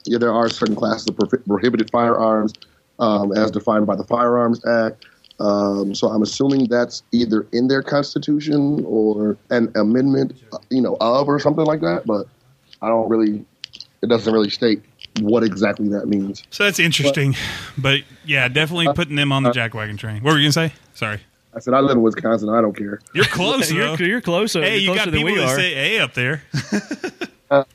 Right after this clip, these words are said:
Speaker 3: You never
Speaker 1: uh,
Speaker 3: know,
Speaker 1: look,
Speaker 3: man.
Speaker 1: like
Speaker 3: The, uh, Royal Canadian Mounted Police may make their way to Wisconsin.
Speaker 1: Or, or say a boot. Like, I don't know what that's a boot.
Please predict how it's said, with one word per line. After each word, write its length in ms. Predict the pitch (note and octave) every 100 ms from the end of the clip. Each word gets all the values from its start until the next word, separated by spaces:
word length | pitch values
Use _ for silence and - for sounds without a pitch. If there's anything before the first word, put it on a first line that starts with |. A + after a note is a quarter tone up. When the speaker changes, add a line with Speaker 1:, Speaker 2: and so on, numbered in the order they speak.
| C#3+
Speaker 3:
You 80 | D#3
never 180 | F3+
Speaker 1:
uh, 60 | D#3+
Speaker 3:
know, 160 | E3 F3
Speaker 1:
look, 80 | D#3
Speaker 3:
man. 320 | D#3 D#3 D3
Speaker 1:
like 40 |
Speaker 3:
The, 220 | D3 D3
uh, 60 | C#3
Royal 600 | C3+ D3+ E3 D#3+ D3+ C#3+
Canadian 460 | - D3+ D3+ D3 C3
Mounted 340 | C3+ D3 C#3+ -
Police 360 | C3+ D#3 D3+
may 360 | C3 B2+ B2 B2+ A#2+
make 220 | A#2+ A#2+
their 120 | B2+
way 140 | B2+
to 40 | B2
Wisconsin. 680 | B2 - C#3 C#3 C3+ - A2 _ _ _ _ -
Speaker 1:
Or, 180 | C3 C3+
or 160 | A#2+ A#2+
say 200 | C#3 G2
a 60 | -
boot. 240 | C3+ C#3+ D3
Like, 180 | A#2 A2
I 80 |
don't 140 | B2+ C3
know 80 | A#2+
what 140 | A#2
that's 180 | C3+ C#3
a 60 | G2+
boot. 260 | G#2+ A#2